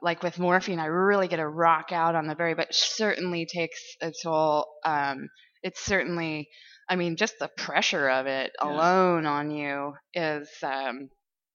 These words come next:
Speaker 1: it's a big horn. It's a lot of weight
Speaker 2: Yeah.
Speaker 1: and a lot of air going through it. But it's not necessarily, you know, harder to play.
Speaker 2: Uh-huh.
Speaker 1: Yeah.
Speaker 2: Uh-huh. Yeah. Well, y-, it may, it may take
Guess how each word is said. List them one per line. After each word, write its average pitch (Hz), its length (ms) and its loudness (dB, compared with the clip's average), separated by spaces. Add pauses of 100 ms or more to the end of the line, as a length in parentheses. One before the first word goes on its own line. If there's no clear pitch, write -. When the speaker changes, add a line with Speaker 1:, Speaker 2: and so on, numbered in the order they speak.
(240)
Speaker 1:
it's 170 160 -12
a 175 40 -8
big 196 240 0
horn. 196 380 4
It's - 160 -12
a 175 40 -8
lot 165 200 2
of 170 80 0
weight 170 240 0 (320)
Speaker 2:
Yeah. 190 100 -18 (160)
Speaker 1:
and 165 200 0
a 156 60 -2
lot 165 180 4
of - 100 2
air 170 220 2
going 156 320 0
through 175 300 0
it. 147 180 2 (680)
But 247 180 6
it's 254 180 0
not 277 240 8
necessarily, 170 1200 0 (360)
you 185 180 -2
know, 156 460 -2 (440)
harder 170 560 2
to 160 100 -10
play. - 500 -12 (140)
Speaker 2:
Uh-huh. 220 200 -8 (280)
Speaker 1:
Yeah. - 160 -20
Speaker 2:
Uh-huh. - 60 -12 (720)
Yeah. - 80 -20 (580)
Well, 107 200 0 (120)
y-, 135 340 -8
it 156 140 -6
may, 143 140 2
it 131 160 -2
may 143 120 2
take 127 200 0